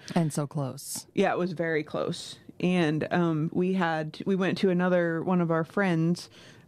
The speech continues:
Speaker 2: who I'm still very good friends with today.
Speaker 1: Mm-hmm.
Speaker 2: And, um, we would go, a lot of the houses had flat roofs, so we,
Speaker 1: Mm-hmm,
Speaker 2: they
Speaker 1: mm-hmm.
Speaker 2: went up to the f-, roofs and they could see the fighter jets dropping bombs, things like that. But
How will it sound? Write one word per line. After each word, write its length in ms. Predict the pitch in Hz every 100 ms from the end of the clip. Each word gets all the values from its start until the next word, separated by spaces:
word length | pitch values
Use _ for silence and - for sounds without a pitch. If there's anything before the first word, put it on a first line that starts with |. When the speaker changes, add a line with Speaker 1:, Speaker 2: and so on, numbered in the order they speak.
| 190
Speaker 2:
who 160 | 214
I'm 140 | 190 170
still 240 | - 180
very 280 | 160 175 170
good 260 | 160 160 -
friends 340 | 165 165 -
with 160 | 165 - 190
today. 460 | 165 196 160 165
Speaker 1:
Mm-hmm. 540 | 175 - - - - -
Speaker 2:
And, 420 | 180 165 160 -
um, 500 | - 170 160 151 160 - - - - - _ - - 185
we 100 | 196
would 200 | 180 165
go, 180 | 190
a 100 | -
lot 180 | 180 208
of 80 | 202
the 60 | 180
houses 480 | 175 175 - 180 170
had 200 | 165 147
flat 340 | - 180 180 -
roofs, 640 | 170 175 190 - - - 185
so 80 | 165
we, 140 | 202
Speaker 1:
Mm-hmm, 220 | 190 - 180
Speaker 2:
they 60 |
Speaker 1:
mm-hmm. 100 | 175
Speaker 2:
went 140 | 175 170
up 160 | -
to 100 | -
the 100 | 165
f-, 100 | 156 -
roofs 340 | 180 190 180
and 80 | 170
they 40 | 160
could 160 | 175
see 140 | - 175
the 120 | 156
fighter 320 | - 165 160
jets 340 | 156 160 - -
dropping 440 | 160 156 165 160
bombs, 560 | 147 151 151 160 156 - - - - - - - -
things 260 | 190 175
like 200 | 170 156 -
that. 280 | 185 - -
But 320 | 160 165 -